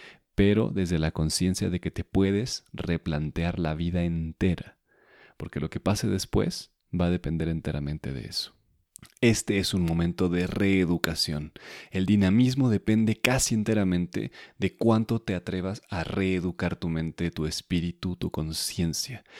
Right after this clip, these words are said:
Esto es una práctica literal. Ya mucho se ha hablado de la meditación, lo hemos hablado en este podcast, pero ¿qué te está impidiendo hacer la práctica? El mar afuera es totalmente tempestuoso, pero tú estás en control del mar interno.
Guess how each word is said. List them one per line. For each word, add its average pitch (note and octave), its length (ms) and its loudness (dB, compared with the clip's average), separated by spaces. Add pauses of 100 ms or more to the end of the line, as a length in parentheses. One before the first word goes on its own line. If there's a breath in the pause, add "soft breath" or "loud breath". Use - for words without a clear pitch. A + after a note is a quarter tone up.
(180 loud breath)
Esto G2 260 -2
es - 120 0
una G#2 200 4
práctica - 520 -2
literal. - 520 -6 (420 loud breath)
Ya G#2+ 240 4
mucho G#2+ 320 4
se - 120 -2
ha - 20 4
hablado F#2 200 6
de F2+ 80 4
la E2 80 0
meditación, E2 720 0
lo F#2+ 60 2
hemos F#2 260 0
hablado E2 260 0
en E2 80 0
este - 200 -6
podcast, - 540 -2 (260 loud breath)
pero F#2 280 0 (400)
¿qué B2 120 2
te A#2 100 -4
está - 160 -4
impidiendo F2 440 0
hacer E2+ 240 -8
la D#2+ 120 -4
práctica? - 560 -10 (160)
El F#2 160 -2
mar G#2 240 4
afuera F#2+ 360 -4
es F2+ 80 -8
totalmente F2 540 -4
tempestuoso, F#2 840 -4 (400 loud breath)
pero E2+ 240 0
tú G#2 220 0
estás - 380 -4
en F2+ 140 -6
control E2 720 -4
del D2+ 220 -4
mar D#2+ 200 0
interno. - 760 -6